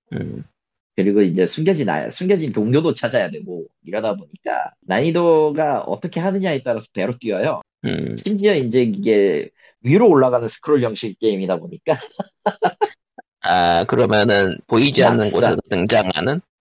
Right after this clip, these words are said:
Speaker 2: 어, 보이지 않는 곳에 등장하는, 이제 다 채공거리도 길고 점프거리도 높고 낙사하기도 딱 좋아.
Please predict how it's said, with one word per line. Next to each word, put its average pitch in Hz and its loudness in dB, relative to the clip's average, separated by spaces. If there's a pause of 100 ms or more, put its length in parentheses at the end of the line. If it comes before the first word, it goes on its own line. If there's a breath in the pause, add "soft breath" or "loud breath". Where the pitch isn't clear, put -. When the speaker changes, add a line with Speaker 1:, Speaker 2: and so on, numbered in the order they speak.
(140)
Speaker 2:
어, 107 -2
보이지 135 6
않는 120 0
곳에 123 2
등장하는, 98 -2
이제 117 0 (400)
다 143 -4
채공거리도 240 0
길고 151 -4
점프거리도 190 -4
높고 127 -4
낙사하기도 160 -2
딱 - -8
좋아. 107 0